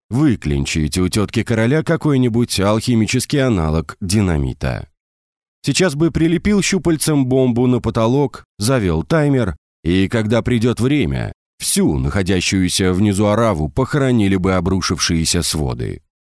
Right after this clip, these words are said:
Леди Вильяс, уверен, сварганила бы нужный препарат в течение пары суток,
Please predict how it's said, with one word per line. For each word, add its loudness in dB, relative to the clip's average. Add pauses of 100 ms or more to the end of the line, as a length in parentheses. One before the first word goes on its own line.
(500)
Леди 0
Вильяс, 0
уверен, 0
сварганила 0
бы 0
нужный 2
препарат 0
в -10
течение 0
пары 0
суток, -4